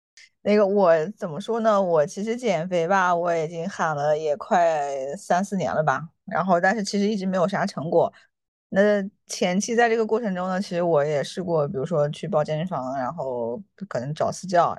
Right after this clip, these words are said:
但是私教我也是吊儿郎当的，反正课也就上个一个月，一周，一个月上个一两节，也没啥效果。然后呢，你自己练更没有什么用。然后，但是今年为什么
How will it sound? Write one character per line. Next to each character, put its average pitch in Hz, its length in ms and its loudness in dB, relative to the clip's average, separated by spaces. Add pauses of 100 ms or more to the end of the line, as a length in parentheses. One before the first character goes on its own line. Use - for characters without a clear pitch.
(200)
但 170 160 0
是 180 80 -4
私 185 160 -6
教 180 180 4
我 151 140 0
也 147 80 0
是 160 120 -8
吊 160 180 2
儿 139 60 2
郎 143 140 -2
当 135 200 -2
的， 123 280 -2 (340)
反 117 140 0
正 143 100 -2
课 165 240 2
也 143 80 0
就 147 100 0
上 165 240 0
个 160 100 0
一 160 80 -2
个 160 100 -2
月， 165 80 -2
一 175 180 -4
周， 170 300 2 (360)
一 175 180 -4
个 185 60 4
月 190 180 4
上 180 220 0
个 165 100 -2
一 165 80 -2
两 147 200 2
节， 123 240 -4
也 123 80 -2
没 139 140 0
啥 180 120 4
效 196 240 2
果。 131 240 -8 (720)
然 135 140 0
后 170 120 2
呢， 170 120 2
你 165 120 -4
自 202 140 -2
己 185 100 2
练 175 340 2
更 180 120 -4
没 160 100 -2
有 156 100 0
什 190 100 -2
么 131 100 -8
用。 147 320 0 (220)
然 160 180 0
后， 165 300 2 (200)
但 208 160 4
是 247 80 -6
今 247 180 -6
年 196 180 2
为 180 100 -2
什 190 100 -2
么 143 80 -4